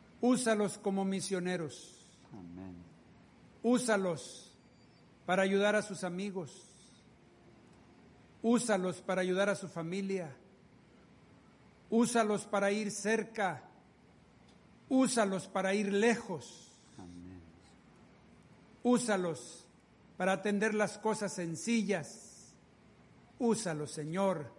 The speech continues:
Speaker 1: para ir tras lo imposible.
Speaker 2: Amén.
Speaker 1: Tómalos en tus manos, son preciosos. Tienen debilidades, pero te aman.
Speaker 2: Amén. Amén.
Speaker 1: Hoy han venido al frente,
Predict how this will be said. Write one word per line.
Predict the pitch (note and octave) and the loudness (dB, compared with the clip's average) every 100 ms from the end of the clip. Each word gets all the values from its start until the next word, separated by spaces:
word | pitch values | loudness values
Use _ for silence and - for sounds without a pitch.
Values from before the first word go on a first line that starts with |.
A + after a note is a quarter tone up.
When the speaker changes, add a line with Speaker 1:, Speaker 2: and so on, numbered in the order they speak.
| - - - - | -20 -20 -20 -6
Speaker 1:
para | E3+ F3 E3+ | 0 2 2
ir | G#3 G3 - | 2 2 -2
tras | F3+ D3 | -6 -4
lo | E3+ | -4
imposible. | D#3+ - D#3 - D3+ A#2+ A2+ G#2 - - - - F2+ F2+ | -6 -6 -8 -8 -8 -8 -14 -16 -20 -20 -20 -20 -18 -14
Speaker 2:
Amén. | F#2+ G2 G2+ F2+ F2 - - - - - | -10 -8 -10 -12 -16 -20 -20 -20 -10 2
Speaker 1:
Tómalos | A#3 A3+ A3 G#3 G3+ | 4 4 2 0 -4
en | F#3+ F3 | -6 -6
tus | F#3+ C3+ | -8 -6
manos, | E3+ G3 G3+ F#3 | -2 0 0 -2
son | - G#3+ G#3 | -4 -4 -4
preciosos. | G3+ E3+ - F3 F#3 F#3 C#3 - - - - - - - - - - - - - - - - - - - - - - - - - | -4 -6 -4 -2 -2 -4 -12 -14 -20 -20 -20 -20 -20 -20 -20 -20 -20 -20 -20 -20 -20 -20 -20 -20 -20 -20 -20 -20 -20 -20 -20 -2
Tienen | F#3+ G3+ G3 | 2 4 2
debilidades, | F3+ E3 D#3+ D#3+ F3 F3 D#3+ A#2+ - - - - - - - - - - - - - | 0 -2 -2 0 0 0 -2 -8 -14 -20 -20 -20 -20 -20 -20 -20 -20 -20 -20 -20 -10
pero | G3 F3 D3+ | -4 -2 -4
te | C3+ B2+ | -8 -6
aman. | D3 C#3 A#2+ G2+ F2+ A2+ A2 | -6 -6 -10 -14 -18 -14 -10
Speaker 2:
Amén. | F#2+ F2+ E2 D#2+ D#2+ - - - | -6 -6 -8 -12 -16 -20 -20 -20
Amén. | G#2+ G2 F2 E2+ D#2+ | -16 -16 -14 -14 -8
Speaker 1:
Hoy | D#3+ F3 | -4 -2
han | F3+ | -2
venido | E3+ F3 F#3+ F3+ | -2 -2 -2 -2
al | E3+ | -4
frente, | - E3 D3+ - C3+ | -6 -8 -8 -10 -16